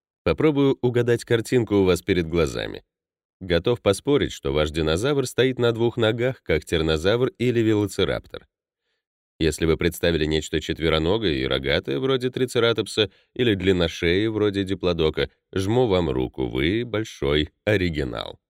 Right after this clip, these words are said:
Хвост вашего динозавра,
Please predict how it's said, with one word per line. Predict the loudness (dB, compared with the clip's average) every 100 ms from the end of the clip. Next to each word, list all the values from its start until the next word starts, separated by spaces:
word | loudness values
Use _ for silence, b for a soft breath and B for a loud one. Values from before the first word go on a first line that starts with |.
| _ _ _ _ _ _ _ _
Хвост | 0 2 2 2
вашего | 0 0 -2
динозавра, | 2 0 2 0 2 -2